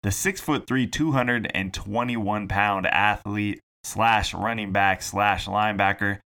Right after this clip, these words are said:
because he has a little bit of another elite seekers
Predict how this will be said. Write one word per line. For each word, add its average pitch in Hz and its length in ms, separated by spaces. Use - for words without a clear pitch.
because 160 500
he 151 220
has 117 260
a 104 80
little 117 300
bit 113 360
of 98 160
another 107 640
elite 98 460
seekers 95 680